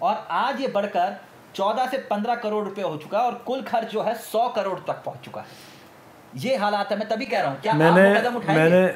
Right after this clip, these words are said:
Speaker 2: मैंने अभी एक उदाहरण दिया था आपको
Speaker 1: जी।
Speaker 2: कि चद्दर उतनी ही फैलाएंगे जितने अपने पैर के नाते ही हम चद्दर फैलाएंगे।
Speaker 1: तो पहले किसने फैलाए थे?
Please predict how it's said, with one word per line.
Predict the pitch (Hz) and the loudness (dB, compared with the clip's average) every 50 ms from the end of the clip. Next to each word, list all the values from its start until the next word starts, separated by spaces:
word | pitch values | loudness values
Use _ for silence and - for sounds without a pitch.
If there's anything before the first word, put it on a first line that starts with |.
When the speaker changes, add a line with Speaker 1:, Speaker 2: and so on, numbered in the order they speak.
| - | -2
Speaker 2:
मैंने | 147 156 156 165 175 175 | -2 0 2 4 4 4
अभी | 170 160 170 170 | 4 4 4 4
एक | 170 165 165 165 180 | 4 4 2 0 2
उदाहरण | 175 160 151 139 131 135 147 160 160 | 2 4 4 6 4 4 6 4 4
दिया | 139 147 151 147 | 4 4 4 4
था | 143 147 | 4 4
आपको | 135 120 117 135 139 170 190 - - - - - - 139 | 2 0 -2 -4 -6 -6 -6 -12 -18 -20 -20 -20 -16 -10
Speaker 1:
जी। | 127 147 127 101 - _ _ _ _ _ _ _ _ _ _ _ _ _ _ - | -8 -8 -8 -8 -12 _ _ _ _ _ _ _ _ _ _ _ _ _ _ -6
Speaker 2:
कि | 151 135 | -6 -4
चद्दर | - - 156 143 139 160 180 180 | 2 2 2 4 6 4 4 4
उतनी | - 135 139 123 - 165 180 | 4 0 -2 0 2 2 4
ही | 175 | 4
फैलाएंगे | 139 147 135 131 131 135 143 175 208 208 | 4 4 4 4 2 2 0 0 -2 -2
जितने | 156 139 135 135 - 156 | -2 -4 -4 -2 -2 -4
अपने | 156 139 123 139 160 190 214 202 - _ - - | -4 -2 -2 -4 -4 -4 -6 -10 -14 _ -4 0
पैर | 139 139 151 156 | 2 4 4 2
के | 151 - 165 170 | 2 0 0 2
नाते | 151 131 117 - - 151 | 2 0 -2 -2 -2 -2
ही | 156 147 | 0 0
हम | 147 151 | -2 -2
चद्दर | 139 - 107 95 110 107 | -4 -8 -10 -10 -10 -10
फैलाएंगे। | 95 92 90 90 87 87 87 95 - - - - - - | -10 -10 -10 -10 -12 -12 -16 -20 -20 -20 -20 -20 -12 -10
Speaker 1:
तो | 180 | -10
पहले | 180 - 185 175 208 226 208 | -6 -4 -4 -2 -2 -4 -4
किसने | 202 175 - 160 143 | -6 -8 -8 -8 -8
फैलाए | - - 110 107 107 107 | -8 -8 -8 -8 -8 -8
थे? | 107 - - | -10 -12 -18